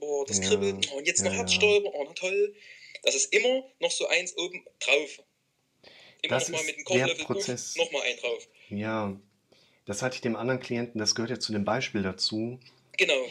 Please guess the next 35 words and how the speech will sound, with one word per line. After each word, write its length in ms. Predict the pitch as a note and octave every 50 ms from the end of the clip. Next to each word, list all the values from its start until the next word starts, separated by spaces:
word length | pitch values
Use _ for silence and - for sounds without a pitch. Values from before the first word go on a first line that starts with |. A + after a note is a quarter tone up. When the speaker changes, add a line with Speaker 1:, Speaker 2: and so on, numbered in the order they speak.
| A#2
Speaker 1:
deswegen 380 | A#2 C3+ B2+ C3 B2+ B2+ B2 B2
hab 80 | C3 C3
ich 80 | -
das 120 | C#3+ C#3+ C#3+
Speaker 2:
hergeleitet. 20 |
Speaker 1:
noch 120 | C#3+ C3
mal 120 | - C3 B2+
so 80 | C3+
ein 60 | B2+ -
bisschen 240 | C3 - - -
ausgeführt. 520 | - - - - - - - - G#2 A2+ A2+
Speaker 2:
Ja, 60 | B2
also 160 | C3 B2 B2
es 120 | A2 - -
kann 280 | - C3+ C#3+ D3 D3
durchaus 320 | B2 B2+ - D#3+ C3 - -
sein, 240 | G#2+ G#2 A2+ C3+
dass 180 | C#3+ C#3 - -
wir 100 | A#2 G#2
auf 300 | A2 B2 C#3+ D3 - - _ - - - - -
ein 140 | - A2+ A#2
solches 340 | A2 A2+ A#2+ A#2+ - - -
Empfinden 720 | A2+ G#2+ - - B2 A#2 B2 C3 C3 C3 C#3 C#3 C#3+ C#3+ C#3+ -
relativ 520 | B2+ A2 - A#2 C3 C#3+ C#3+ - A2+ G2+ -
schnell 480 | - - G#2 G2+ G2 G#2 A#2 C3+ C#3+
unter 280 | D3 C#3 A#2+ A2 A#2+ G#2
Strom 320 | - - - A2+ A#2 A#2
gesetzt 420 | A#2 G#2+ G2 G2 G2 G2 - - -
werden. 500 | A#2+ A#2 A#2+ A#2+ B2 C3 C#3 C#3+ C#3+ - - _ _ _ _ _ _ _ -
Speaker 1:
Mhm. 160 | C#3 C3+ C#3
Speaker 2:
Es 140 | C#3+ - -
ist 120 | C3+ -
tatsächlich 580 | - D#3+ C#3+ - C3+ A#2+ - - A2+ - - - _ _
eher 340 | - - D#3 E3+ E3 C#3 G2
wahrscheinlich, 920 | F#2+ F#2 F2 - - G2+ F2 F2 F2+ F#2 F#2 G2+ A#2 C3+ C#3+ - - -